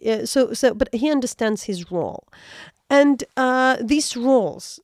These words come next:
um, w-, that's what something I sh-, I, I should say that we should appreciate more. And honestly, I feel more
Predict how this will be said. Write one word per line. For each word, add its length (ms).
um, 1160
w-, 140
that's 320
what 160
something 420
I 100
sh-, 220
I, 220
I 60
should 180
say 260
that 220
we 320
should 200
appreciate 540
more. 280
And 180
honestly, 640
I 160
feel 360
more 380